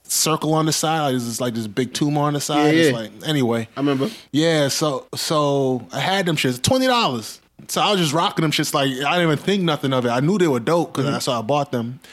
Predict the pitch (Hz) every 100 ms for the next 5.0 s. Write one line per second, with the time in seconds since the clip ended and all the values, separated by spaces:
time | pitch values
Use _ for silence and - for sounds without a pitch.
0 | - - 202 151 135 - 117 - 120 113
1 | 120 110 107 147 147 160 151 160 185 165
2 | 160 151 175 143 117 131 117 87 - -
3 | 190 165 143 - 254 160 123 - - _
4 | _ _ - 139 160 233 - 131 107